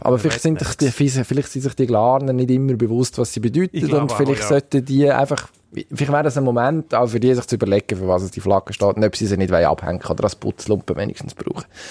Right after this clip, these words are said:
Speaker 1: Irgendwie so. Das wäre mein Tipp, aber auf mich
Speaker 2: Vermutlich, vermutlich am gescheitsten. Aber wie du
Speaker 1: auf
Speaker 2: sagst,
Speaker 1: mich
Speaker 2: ich,
Speaker 1: lässt
Speaker 2: ich glaub
Speaker 1: niemand.
Speaker 2: nicht, dass die wirklich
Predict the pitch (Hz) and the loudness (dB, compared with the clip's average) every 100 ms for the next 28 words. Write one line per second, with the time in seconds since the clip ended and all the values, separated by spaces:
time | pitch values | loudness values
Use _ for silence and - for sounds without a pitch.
0 | - - - 98 78 71 64 - 117 113 | -16 -10 -4 -2 -2 -4 -2 0 4 4
1 | 110 110 120 - 131 135 - - 98 92 | 4 2 0 0 -2 -2 -2 -2 0 -2
2 | - _ - 95 95 - 156 107 120 131 | -8 _ -4 0 0 -2 -6 -6 -4 -4
3 | - 107 - 107 104 - 104 113 127 113 | -6 -8 -8 -8 -8 -6 -4 -4 -2 0
4 | 117 135 143 120 117 170 101 95 95 98 | 2 4 6 6 4 2 0 2 0 -2
5 | - - - 113 101 107 - | -4 -6 -6 -4 -2 -4 -4